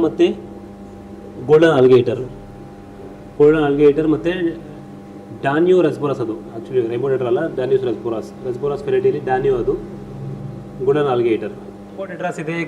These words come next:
ಗ್ರೀನ್ ಕಾರಿಡೋರಸ್ ಇದೆ, ಎರಡಿದೆ. ಕಾಂಗೋ ಟೆಟ್ರಾಸ್ ಕೂಡ ನೋಡ್ಕೊಬೋದು. ಟೆಟ್ರಾಸ್ ವೆರೈಟಿ ಸ್ಟಾರ್ಟಿಂಗ್ ನಿಮಗೆ ಹದಿಮೂರು ರೂಪಾಯಿಂದ ಸ್ಟಾರ್ಟಿಂಗ್ ಕಾಸ್ಟ್ ಆಗುತ್ತೆ, ಹದಿಮೂರು ರೂಪಾಯಿ ಸ್ಟಾರ್ಟಿಂಗ್ ಕಾಸ್ಟು. ನೋಡಿ ಬಿ ಎಸ್ ಪಿ ಏಂಜಲ್ಸ್, ಏಂಜಲ್ ಫಿಶಸ್ ಕೂಡ ನೋಡಿ, ಬಿ ಎಸ್ ಪಿ ಏಂಜಲ್ ಭಾಳಷ್ಟು ರೇರ್ ಆಗಿ ಸಿಗೋದು. ಈ ಥರ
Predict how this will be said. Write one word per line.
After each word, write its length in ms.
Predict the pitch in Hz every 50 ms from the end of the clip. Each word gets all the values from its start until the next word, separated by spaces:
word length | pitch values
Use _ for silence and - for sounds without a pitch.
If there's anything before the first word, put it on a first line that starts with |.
| 139 135 139
ಗ್ರೀನ್ 200 | 147 165 175 165 -
ಕಾರಿಡೋರಸ್ 440 | 156 156 151 151 151 147 143 139 139
ಇದೆ, 140 | 135 139 143 131 131
ಎರಡಿದೆ. 340 | 143 160 156 156 135 139 170 - - - - - - - - - -
ಕಾಂಗೋ 240 | 147 151 160 160 160 156
ಟೆಟ್ರಾಸ್ 240 | 156 151 151 143 - - 151 135
ಕೂಡ 80 | 151 139 139 135
ನೋಡ್ಕೊಬೋದು. 400 | 131 127 143 143 131 127 139 160 160 -
ಟೆಟ್ರಾಸ್ 340 | 170 170 214 220 220 220 214
ವೆರೈಟಿ 200 | 208 196 202 214 208
ಸ್ಟಾರ್ಟಿಂಗ್ 340 | 214 196 175 185 208 208 202
ನಿಮಗೆ 160 | 196 202 190 151
ಹದಿಮೂರು 240 | 151 147 160 175 180 175
ರೂಪಾಯಿಂದ 200 | 175 175 170 156 -
ಸ್ಟಾರ್ಟಿಂಗ್ 280 | 156 139 139 156 151 143 147
ಕಾಸ್ಟ್ 180 | 143 139 - 143
ಆಗುತ್ತೆ, 220 | 127 131 120 156 170 - - - - - - - - - -
ಹದಿಮೂರು 280 | 131 131 135 151 156 151 -
ರೂಪಾಯಿ 240 | - 156 151 147 139 -
ಸ್ಟಾರ್ಟಿಂಗ್ 300 | 143 127 127 151 143 135 139
ಕಾಸ್ಟು. 280 | 131 123 120 - 156 175 185 - - - - - - - - - - - - -
ನೋಡಿ 140 | - - - - -
ಬಿ 100 | 147 151 160
ಎಸ್ 100 | 165 160 -
ಪಿ 60 | - 160 147
ಏಂಜಲ್ಸ್, 360 | 135 123 120 120 110 107 - - - - - - - 123
ಏಂಜಲ್ 240 | 127 139 151 156 151 -
ಫಿಶಸ್ 260 | 143 131 139 127 - 131 -
ಕೂಡ 80 | 123 117 107
ನೋಡಿ, 140 | 104 98 98 101 110
ಬಿ 80 | 120 131 139
ಎಸ್ 80 | 139 -
ಪಿ 60 | - 139
ಏಂಜಲ್ 180 | 131 139 131 123 127
ಭಾಳಷ್ಟು 360 | 131 143 147 - - - 147 127 123
ರೇರ್ 220 | 135 143 156 156
ಆಗಿ 100 | 151 - - -
ಸಿಗೋದು. 260 | 139 135 139 139 139 143 147
ಈ 20 | 147 160
ಥರ 80 | 160